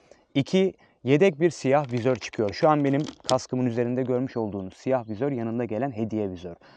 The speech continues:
Normalde kask kendisi şeffaf bir vizörle geliyor. Koyu vizörle ilgili konuşmak gerekirse genel olarak şöyle bir algı var. Karanlıkta, gece sürüşlerinde koyu vizörün görüşü engellediği yönünde. Kesinlikle doğru. Bu simsiyah bir vizör değil, koyu gri bir vizör.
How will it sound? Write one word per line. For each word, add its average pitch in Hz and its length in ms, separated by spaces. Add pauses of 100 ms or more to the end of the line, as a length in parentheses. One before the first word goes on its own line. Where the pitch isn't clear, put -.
(100)
Normalde 143 320
kask - 320
kendisi 123 360
şeffaf 127 480
bir 123 140
vizörle 101 380
geliyor. 87 360 (380)
Koyu 175 240
vizörle 190 400
ilgili 151 240
konuşmak 160 440
gerekirse 156 640
genel 131 220
olarak 160 220
şöyle 151 240
bir 151 80
algı 147 300
var. 139 260
Karanlıkta, 143 800
gece 123 260
sürüşlerinde 131 720
koyu 131 280
vizörün 127 440 (280)
görüşü 123 320
engellediği 117 760
yönünde. 107 500 (200)
Kesinlikle 147 560
doğru. 139 340 (120)
Bu 175 340
simsiyah 160 560
bir 143 140
vizör 139 320
değil, 104 160
koyu 160 380
gri 135 320
bir 113 160
vizör. 90 280